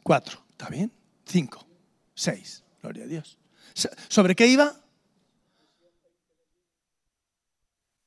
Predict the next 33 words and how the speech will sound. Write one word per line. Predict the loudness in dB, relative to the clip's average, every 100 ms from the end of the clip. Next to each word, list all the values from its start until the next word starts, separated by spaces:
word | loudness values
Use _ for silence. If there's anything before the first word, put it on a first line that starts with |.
| _ _ _ _ _ _ _ _ _ _ _ _ _ _ _
Bueno, | -8 -8 -10 _ _ _ _ _
algo | -14 -8
es | -4 -2
algo, | -4 -6 -10 _ _ _ _ _ -4
algo | 0 2
es | 8
algo. | 10 8 4 -6 _ -20 2
Ya, | 4 8
ya | 10
vais | 10 8
recordando, | 6 4 2 0 4
ya, | 4 4 -2 -6
ya | -2
empiezan | 0 4 6
a |
decir | 6 6
cosas, | 2 2 2 -2
plin, | 0 4
plin, | 4 4
plin, | 4
plan. | 6 4 2
Ah, | -2 0
ya | 2
va, | 2 0 -6 -20 -2
cada | 6 6
uno | 6
va | 4
conectando, | 4 6 6 6 6 6 4
y | -2
es | -2
verdad, | 0 2 4
es | 6
normal. | 6 8 6